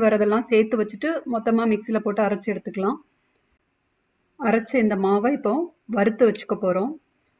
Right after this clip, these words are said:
ஒரு அடிகனமான பாத்திரம் எடுத்துட்டு அதை சூடு பண்ணிட்டு சிம்ல வச்சுட்டு மாவை போட்டு வறுக்க ஆரம்பிங்க. மாவை வந்து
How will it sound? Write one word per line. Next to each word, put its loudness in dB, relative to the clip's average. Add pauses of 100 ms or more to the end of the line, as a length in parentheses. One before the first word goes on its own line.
(140)
ஒரு 4 (220)
அடிகனமான 4 (120)
பாத்திரம் 2
எடுத்துட்டு -2 (640)
அதை 0
சூடு 2
பண்ணிட்டு 0 (360)
சிம்ல 6 (100)
வச்சுட்டு -4 (120)
மாவை 4
போட்டு 2
வறுக்க -4
ஆரம்பிங்க. -2 (960)
மாவை 6 (100)
வந்து 2